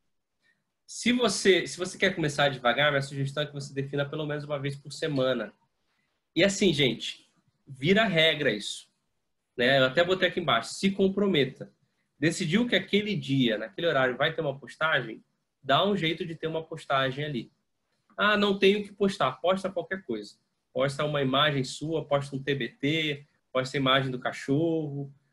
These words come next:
posta alguma coisa, mas posta porque você se comprometeu naquele momento em postar. Aí, depois de você definir, por exemplo, uma vez por semana, tenta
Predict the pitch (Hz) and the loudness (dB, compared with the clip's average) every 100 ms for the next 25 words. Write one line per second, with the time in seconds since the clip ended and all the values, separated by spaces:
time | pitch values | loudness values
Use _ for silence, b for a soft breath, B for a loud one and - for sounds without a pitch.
0 | _ - 165 202 190 190 175 - 139 143 | _ 2 2 4 0 0 -4 -2 0 0
1 | 170 196 196 165 196 - 151 160 160 - | 0 -2 -2 -2 -2 -2 2 2 2 -8
2 | - 170 160 190 202 - 196 185 165 151 | -4 -4 -2 -2 -2 -2 -4 -4 -4 -2
3 | 165 165 - 170 185 165 156 151 160 175 | -2 -2 -2 -4 -4 -4 -6 -8 -10 -10
4 | - 123 - _ _ _ _ _ _ _ | -2 -2 -2 _ _ _ _ _ _ _
5 | _ _ _ - 175 190 254 196 170 - | _ _ _ 2 4 6 4 4 2 4
6 | 226 247 220 196 170 147 123 - _ _ | 4 4 2 0 2 2 2 -4 _ _
7 | 139 143 139 156 147 160 143 135 131 131 | -2 0 0 0 0 0 0 2 0 0
8 | 120 160 147 - - 117 127 170 113 107 | 0 0 -2 -8 -8 -4 2 2 2 -2
9 | _ _ _ 185 226 262 - 120 - | _ _ _ 2 4 2 2 -2 -2